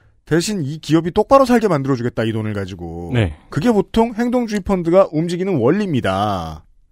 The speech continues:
Speaker 1: 다른 부패한 돈하고 동일한 레벨의 돈을 끌어모아서 움직이겠다, 기업을. 이런 의미거든요.
Speaker 2: 네.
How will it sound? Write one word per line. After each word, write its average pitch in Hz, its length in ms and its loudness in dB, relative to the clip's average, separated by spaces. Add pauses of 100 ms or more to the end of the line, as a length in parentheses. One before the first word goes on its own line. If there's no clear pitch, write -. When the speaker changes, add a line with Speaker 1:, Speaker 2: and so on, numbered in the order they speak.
(520)
Speaker 1:
다른 208 380 0
부패한 185 480 2
돈하고 151 640 2 (300)
동일한 247 540 4
레벨의 226 380 4
돈을 165 300 0
끌어모아서 170 560 2
움직이겠다, 135 640 -2
기업을. 98 720 0
이런 196 240 4
의미거든요. 104 800 0
Speaker 2:
네. 92 200 4